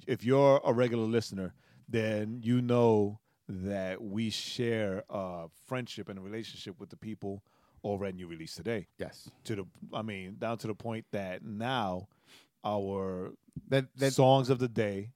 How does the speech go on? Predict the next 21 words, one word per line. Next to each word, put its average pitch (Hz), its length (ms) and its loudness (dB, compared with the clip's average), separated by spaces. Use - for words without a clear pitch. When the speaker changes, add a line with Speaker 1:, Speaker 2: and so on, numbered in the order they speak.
Speaker 1:
and 113 140 -4
our 101 100 -4
videos 104 640 0
Speaker 2:
Right. 113 160 0
Speaker 1:
are - 160 2
curated 110 640 0
from 120 340 -4
the 104 100 -6
new 110 140 -4
release 98 360 -8
today 95 420 -6
dot 98 220 -6
com 80 400 -12
Speaker 2:
From 104 240 -2
that. - 160 -10
Speaker 1:
site, 110 320 -8
right? 104 240 -8
So, 208 500 4
New 127 220 0
Release 127 260 2
Today 120 480 2